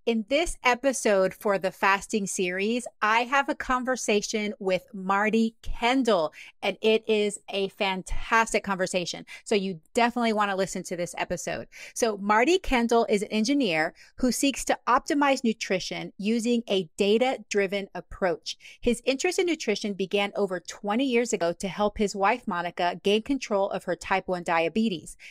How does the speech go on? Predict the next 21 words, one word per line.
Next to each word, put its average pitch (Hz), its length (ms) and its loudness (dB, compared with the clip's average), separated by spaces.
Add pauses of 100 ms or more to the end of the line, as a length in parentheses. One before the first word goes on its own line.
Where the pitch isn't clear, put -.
(120)
Since 226 380 -2
then, 247 400 0 (160)
he 247 160 0
has 254 220 -4
worked 240 220 -2
to 226 40 -4
develop 190 480 0
a - 100 -4
systematized 302 840 0
approach 185 560 -6
to 226 100 -4
nutrition 185 600 -4 (240)
tailored 269 480 2
to 214 140 -2
various 185 480 -2
goals. - 440 -2 (320)
Marty 220 320 4
shares 247 360 0
his 269 160 -2
learnings 180 400 -8
at 190 180 0